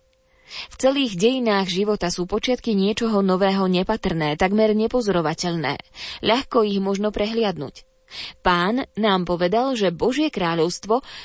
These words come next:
sa na tomto svete podobá horčičnému zrnku, ktoré je najmenšie zo všetkých semien. Nesie v sebe však nekonečné Božie možnosti. Ježišovo zmrtvých vstanie je po historickej stránke čímsi nenápadným,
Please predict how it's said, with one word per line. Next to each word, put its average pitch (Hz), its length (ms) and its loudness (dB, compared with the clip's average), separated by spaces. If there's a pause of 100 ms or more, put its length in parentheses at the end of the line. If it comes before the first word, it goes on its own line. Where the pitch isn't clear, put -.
sa 196 160 0
na 208 160 0
tomto 269 320 -2
svete 233 320 -2
podobá 220 480 2
horčičnému 233 640 -2
zrnku, 214 480 0 (160)
ktoré 302 320 2
je 185 80 0
najmenšie 240 480 -2
zo 202 160 -2
všetkých 220 400 -6
semien. 170 480 0 (400)
Nesie 190 400 4
v - 160 -6
sebe 254 160 4
však 214 240 -2
nekonečné 233 720 0
Božie 190 320 2
možnosti. 202 640 -2 (560)
Ježišovo 220 480 2
zmrtvých 208 480 -2
vstanie 180 560 -2
je - 20 2
po 190 140 -2
historickej 240 640 0
stránke 208 560 -2
čímsi 214 400 0
nenápadným, 185 800 0